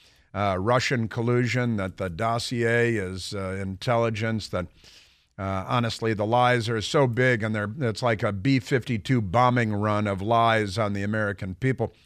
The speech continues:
they've been telling us. And now these idiots are, are saying that mayor of New York is going to Mexico and to Panama and to Ecuador, which are literally places that my best girl and I have been on vacation, and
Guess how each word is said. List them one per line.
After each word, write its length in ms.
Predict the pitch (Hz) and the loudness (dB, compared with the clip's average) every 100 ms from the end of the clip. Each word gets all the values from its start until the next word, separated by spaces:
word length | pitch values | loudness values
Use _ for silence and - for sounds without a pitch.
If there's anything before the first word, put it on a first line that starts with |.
| _ _ _ _ | _ _ _ _
they've 200 | 117 117 | 2 2
been 180 | 110 110 | 2 -2
telling 300 | - 120 113 | 0 0 0
us. 140 | 110 | -2
And 80 | 120 | 0
now 140 | 120 117 | 2 2
these 240 | 113 101 | 0 -2
idiots 440 | - 135 123 113 | 0 0 0 -2
are, 220 | 123 110 - _ _ _ _ _ _ | -2 -2 -4 _ _ _ _ _ _
are 140 | 107 113 | -2 0
saying 300 | - 127 117 | 2 2 2
that 160 | 95 - _ _ - | -2 -6 _ _ -2
mayor 340 | 117 127 127 | 4 6 6
of 120 | 110 | 4
New 100 | 113 | 0
York 420 | 107 117 127 123 | 0 4 4 4
is 120 | 120 98 | 0 0
going 240 | 131 113 | 0 2
to 80 | 101 | 0
Mexico 1080 | 107 123 131 - 143 - - 123 120 120 113 | 0 2 0 -2 -6 -4 2 4 6 4 2
and 360 | 104 101 101 | 0 -2 -4
to 160 | - 90 | -4 -4
Panama 800 | 80 123 131 123 120 113 113 110 | -4 -2 0 2 2 2 0 -2
and 120 | 104 | -4
to 180 | 110 104 | -6 -4
Ecuador, 680 | 123 - 123 120 120 113 104 _ _ _ - | -4 -2 0 4 4 2 0 _ _ _ -2
which 300 | 113 101 120 | 0 0 2
are 120 | 101 | 2
literally 460 | 104 139 131 117 | 4 4 4 2
places 760 | 107 - 127 127 - 127 120 110 | 0 0 2 4 2 0 -2 -2
that 260 | 110 101 - | -2 -2 -2
my 240 | 110 104 | -4 -4
best 320 | 98 117 113 | -2 -2 -2
girl 240 | - 117 110 | 0 0 2
and 100 | 107 | 0
I 200 | 110 110 | 0 0
have 240 | 104 98 | -2 -2
been 100 | 110 | -2
on 160 | 104 101 | -2 -2
vacation, 880 | 98 92 - - 123 117 127 117 | -4 -8 -4 -2 0 0 0 0
and 160 | 101 98 | 0 -2